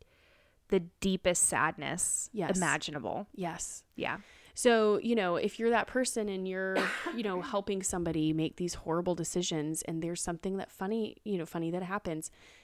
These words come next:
Speaker 2: it's okay if they laugh.
Speaker 1: Mm-hmm.
Speaker 2: It's really okay.
Speaker 1: Mm-hmm.
Speaker 2: Um, and then the other thing I wanna say is, you know, don't,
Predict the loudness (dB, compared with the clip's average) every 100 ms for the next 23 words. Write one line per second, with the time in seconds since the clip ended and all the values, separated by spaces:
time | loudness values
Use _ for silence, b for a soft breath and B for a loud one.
0 | B B _ _ -12 -8 -8 -6 -8 -8
1 | -8 -8 -8 -8 -10 -12 -16 -6 -4 -2
2 | -4 -6 -10 -6 0 0 0 -2 -4 -6
3 | -10 -12 -14 -10 -8 -6 -8 -8 -10 B
4 | B B B B 0 2 4 0 -6 -10
5 | -14 _ _ _ _ _ -20 -14 2 6
6 | 6 6 4 2 4 4 4 2 2 2
7 | 2 2 0 -2 -6 -4 -2 -2 0 0
8 | 0